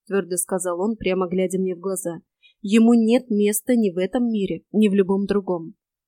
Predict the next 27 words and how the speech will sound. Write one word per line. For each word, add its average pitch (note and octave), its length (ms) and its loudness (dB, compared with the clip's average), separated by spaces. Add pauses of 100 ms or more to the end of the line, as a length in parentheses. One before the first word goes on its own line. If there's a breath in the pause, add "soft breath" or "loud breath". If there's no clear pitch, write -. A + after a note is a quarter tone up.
"Угу", G3 460 -6 (260)
буркнула F#3 460 -4
я, F#3+ 240 0
отмерев, A#3 400 -2 (340 loud breath)
и C4 80 0
вошла B3 360 0
в A3+ 100 -18
дом. E3+ 260 -6 (480)
Оборотень G3 520 0
попытался G3 560 -2
меня G3+ 260 2
обнять, A#3+ 360 0
но A3 80 2
я A3 160 4
вывернулась, A3+ 640 0
нервно A3 340 0
дернув G3 380 -2
плечом. F#3+ 520 -4 (380 soft breath)
"Не A3 160 0
усложняй, G#3 640 -4
мне A3+ 240 0
и A#3 100 -8
так A3 260 2
хреново", G#3+ 840 0 (280)
мысленно F#3+ 500 -4
застонала G3 560 -4
я. F3+ 280 -12